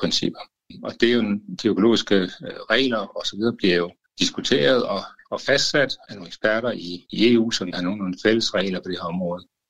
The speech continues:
Men det er jo noget, som heller ikke er hakket i granit, så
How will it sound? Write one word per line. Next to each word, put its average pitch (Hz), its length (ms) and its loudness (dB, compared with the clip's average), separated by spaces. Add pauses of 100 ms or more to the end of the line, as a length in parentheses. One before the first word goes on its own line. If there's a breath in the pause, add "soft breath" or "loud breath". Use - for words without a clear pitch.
(480 loud breath)
Men 90 140 2
det 90 80 2
er 90 40 6
jo 90 60 4
noget, 98 240 2
som 87 340 -2 (280)
heller 113 240 2
ikke 101 180 0
er 85 180 -6 (200)
hakket 104 280 0
i 90 40 -4
granit, 101 300 -2
så 90 420 -4